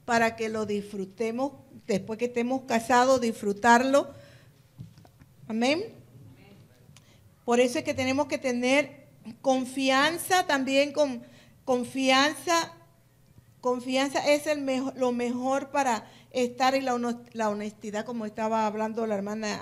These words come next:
Angie, para, porque cuando vienen esos pensamientos se pueden caer. ¿Por qué? Porque nosotros tenemos comunión con, con nuestra pareja y mira,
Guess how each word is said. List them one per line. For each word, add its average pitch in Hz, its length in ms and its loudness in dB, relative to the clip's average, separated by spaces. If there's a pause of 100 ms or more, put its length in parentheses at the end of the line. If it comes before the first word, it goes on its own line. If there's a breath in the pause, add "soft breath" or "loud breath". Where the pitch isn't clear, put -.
(120)
Angie, 233 460 -4 (600 soft breath)
para, 226 300 4
porque 233 360 0
cuando 220 280 0
vienen 247 420 2
esos 285 260 0
pensamientos 254 1080 0 (840 soft breath)
se 226 160 2
pueden 240 400 2
caer. 240 640 2
¿Por 202 180 -10
qué? 285 160 -4
Porque 240 300 -6
nosotros 233 540 -4
tenemos 240 580 0 (400 loud breath)
comunión 233 840 0
con, 294 460 0 (160)
con 240 240 6
nuestra 233 480 2
pareja 226 600 2 (400 loud breath)
y 233 460 2 (220)
mira, 226 580 0